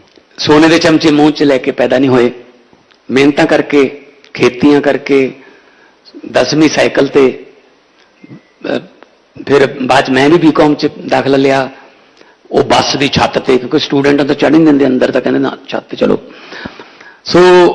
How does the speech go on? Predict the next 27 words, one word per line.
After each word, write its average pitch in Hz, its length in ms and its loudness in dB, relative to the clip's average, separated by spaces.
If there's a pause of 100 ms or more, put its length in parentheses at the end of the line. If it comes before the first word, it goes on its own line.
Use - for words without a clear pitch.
(140)
ਉਸ 143 160 0
ਤੋਂ 180 120 0
ਬਾਅਦ 170 260 2
ਜ਼ਿੰਮੇਵਾਰੀ 165 500 2 (520)
ਇਸ 165 160 -2
ਲੈਵਲ 165 280 4
ਦੀ 170 100 2
ਆ 151 120 4
ਗਈ 147 200 2 (360)
ਕਿ, 135 160 -2
ਅਹ, 120 640 -6 (580)
ਜਿਹੜਾ 120 380 -2 (220)
ਮੁੱਖ 123 180 -6
ਮੰਤਰੀ 131 320 -2
ਦਾ 139 80 0
ਅਹੁਦਾ 135 360 -2 (520)
ਬਹੁਤ 156 200 -4
ਵੱਡਾ, 127 240 -2
ਸਟੇਟ 123 360 -2
ਦਾ 131 120 -4
ਹੈ, - 160 -4 (500)
ਇੱਕ 131 360 -4 (160)
ਬਹੁਤ - 420 -6
ਵੱਡੀ 131 360 0
ਤੇ 139 120 0
ਸੈਂਟੀਮੈਂਟਲ 131 680 -2
ਤੇ 127 360 -4